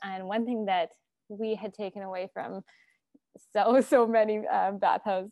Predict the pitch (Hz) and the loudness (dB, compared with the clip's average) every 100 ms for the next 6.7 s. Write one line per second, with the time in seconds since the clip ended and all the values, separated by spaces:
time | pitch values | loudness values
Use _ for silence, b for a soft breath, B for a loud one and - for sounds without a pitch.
0 | - 180 202 185 180 185 185 214 185 185 | -12 -12 -8 -6 -4 -6 -8 -6 -6 -6
1 | 196 185 190 185 185 196 202 240 226 196 | -6 -6 -4 -4 -6 -8 -6 -6 -6 -6
2 | 190 190 _ b b b - 349 277 254 | -8 -10 _ b b b -8 -2 2 4
3 | 262 233 - - _ _ _ 214 202 208 | 4 2 -2 -14 _ _ _ -8 -4 -2
4 | 208 208 202 202 196 - 202 185 - - | -2 -2 -2 -2 -4 -2 -4 -4 -6 -12
5 | _ - 190 185 180 196 196 - - 190 | _ -2 2 2 -2 -14 -16 -12 -6 -4
6 | 190 - 190 190 113 117 208 | -6 -10 -14 -12 -10 -10 -12